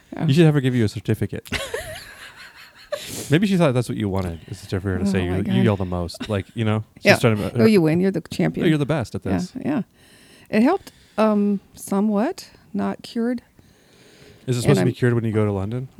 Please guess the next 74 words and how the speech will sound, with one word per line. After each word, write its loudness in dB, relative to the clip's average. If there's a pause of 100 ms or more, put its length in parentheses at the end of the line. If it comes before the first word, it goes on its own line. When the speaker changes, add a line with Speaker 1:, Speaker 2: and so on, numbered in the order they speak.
Speaker 1:
Well, 4
she -4
was, -2
I 2
don't 4
know. 2
She -4
made 4
it -2
sound 0
like -2
she -8
could -8
make -4
it. -8
Well, 2
she 4
did 4
make 4
it -2
better. -2
I'm -4
not -6
gonna, -8 (240)
Speaker 2:
Are 4
Speaker 1:
you 4
Speaker 2:
you, 0
Speaker 1:
know, -2
Speaker 2:
are -6
Speaker 1:
it's 4
Speaker 2:
you 4
Speaker 1:
not 2
Speaker 2:
gonna, 0
Speaker 1:
gone. -6 (120)
Speaker 2:
are 4
you 4
gonna 2
find 0
a -2
place -2
in -8
London -4
to -4
do -4
it? -12
Speaker 1:
I 4
don't 8
know. 8
That's 4
what 2
she 0
said. 2
If 4
it's, -6 (100)
if 0
it 2
hurts 2
real 4
bad 4
in, 2
in, 2 (120)
in 4
London, 4 (320)
there's 2
acupuncture -2
everywhere. -4 (220)
Speaker 2:
Yeah, -4
that's -6
true. -6
Speaker 1:
So, -14 (680)
I -8
might -6
try. -6
Although 2